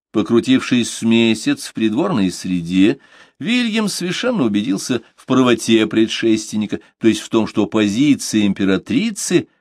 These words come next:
по большинству вопросов сильно зависит от взглядов первых министров. Значит, нужно искать как подступиться к Бестужеву и Воронцову.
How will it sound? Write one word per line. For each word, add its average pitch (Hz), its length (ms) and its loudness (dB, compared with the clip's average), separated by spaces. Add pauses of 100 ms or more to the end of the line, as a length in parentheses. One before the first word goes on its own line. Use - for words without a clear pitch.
по - 80 -16
большинству 127 640 0
вопросов 101 560 -2 (160)
сильно 156 640 0
зависит 147 460 -2
от 135 80 -6
взглядов 98 640 -2
первых 95 400 -6
министров. - 500 -16 (800)
Значит, 202 720 -2
нужно 226 340 -4
искать - 420 -8 (340)
как - 280 -2
подступиться 151 680 -4
к 185 80 -10
Бестужеву 180 800 -6 (140)
и 160 100 -2
Воронцову. 139 640 -4